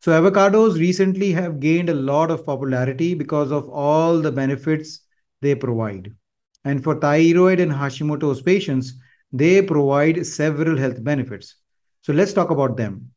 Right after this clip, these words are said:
So the number one reason of avocados being so popular is that they have good amount of fats in them. And the good part is that they have all the good fats that your body needs. Now, several years, we have thought that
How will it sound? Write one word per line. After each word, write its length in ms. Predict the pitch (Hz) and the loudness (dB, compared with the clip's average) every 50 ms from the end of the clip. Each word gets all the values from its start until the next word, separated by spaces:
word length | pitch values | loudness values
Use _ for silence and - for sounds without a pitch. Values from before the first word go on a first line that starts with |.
| _ _ | _ _
So 120 | - 151 | -4 -2
the 100 | 135 143 | 0 2
number 380 | 143 143 151 165 185 202 214 208 | 2 2 4 4 4 4 4 4
one 160 | 214 208 196 | 4 2 4
reason 560 | 175 160 160 160 170 165 156 180 190 190 190 | 4 4 4 4 4 2 2 2 4 4 4
of 160 | 180 170 165 - | 2 2 0 -2
avocados 640 | 160 135 135 147 135 143 147 151 147 165 165 147 135 | -2 -2 -2 -2 0 2 2 2 2 2 0 0 0
being 220 | 147 151 160 165 156 | -2 -2 -2 -2 -4
so 200 | - 170 160 160 | -4 -4 -4 -2
popular 460 | 156 143 135 135 135 160 160 165 160 | -2 -2 -2 -2 -2 0 0 0 0
is 180 | 156 147 127 | 0 0 0
that 440 | 131 147 151 139 123 120 113 123 113 | 0 0 0 0 -2 -4 -8 -10 -6
they 180 | 117 143 156 165 | -4 -2 0 0
have 520 | 165 147 156 170 160 156 160 160 151 156 156 - _ _ _ - 131 123 120 | 0 0 -2 0 0 0 0 -2 -4 -6 -12 -18 _ _ _ -14 -12 -6 0
good 240 | 139 170 190 185 | 2 4 4 4
amount 400 | - 156 147 143 143 151 160 156 | 2 0 -2 0 0 -2 -2 -2
of 160 | 156 143 - - | -4 -6 -6 -4
fats 320 | 147 131 131 123 127 - | -4 -4 -4 -4 -6 -6
in 140 | 123 113 117 | -4 -4 -2
them. 340 | 131 123 113 104 101 98 - _ _ _ _ _ - | -2 -2 -4 -6 -8 -12 -18 _ _ _ _ _ -4
And 100 | 277 135 | -2 -2
the 80 | 135 | 0
good 260 | 120 135 196 202 196 | 2 4 2 4 2
part 220 | - 196 180 170 175 | 2 2 2 2 0
is 100 | 160 156 | 0 2
that 320 | 170 165 170 180 175 156 139 | 2 2 2 2 0 0 0
they 100 | 156 160 | 2 2
have 260 | 147 147 160 156 - | 2 0 -2 -2 -2
all 220 | 156 147 156 165 | -2 0 0 0
the 100 | 156 151 | 0 -2
good 220 | 131 127 147 131 - | -2 -4 -6 -6 -6
fats 500 | - 120 110 107 - - - - _ _ _ _ _ _ _ - | -8 -8 -8 -8 -12 -14 -20 -20 _ _ _ _ _ _ _ -2
that 140 | 147 147 | 0 2
your 100 | 151 143 | 2 2
body 240 | 135 135 131 123 120 | 2 2 2 2 2
needs. 380 | 127 131 123 110 92 - - - - _ _ _ _ | 2 2 0 0 -2 -6 -10 -16 -20 _ _ _ _
Now, 160 | - 147 156 160 | -2 0 0 0
several 720 | 156 156 190 202 214 214 240 269 269 269 269 269 254 - - - _ | 2 2 2 2 4 2 2 2 2 2 2 0 -2 -4 -8 -12 _
years, 580 | - 170 196 226 190 147 120 110 101 98 - _ _ _ _ _ _ _ _ - | -4 -2 0 2 2 2 0 -2 -6 -12 -16 _ _ _ _ _ _ _ _ -4
we 140 | 131 156 180 | -2 0 0
have 200 | 180 190 190 190 | 0 0 -2 -2
thought 380 | 175 156 156 175 185 185 185 160 | 0 2 2 2 2 0 0 0
that 280 | 165 165 170 165 - | 0 0 0 -2 -8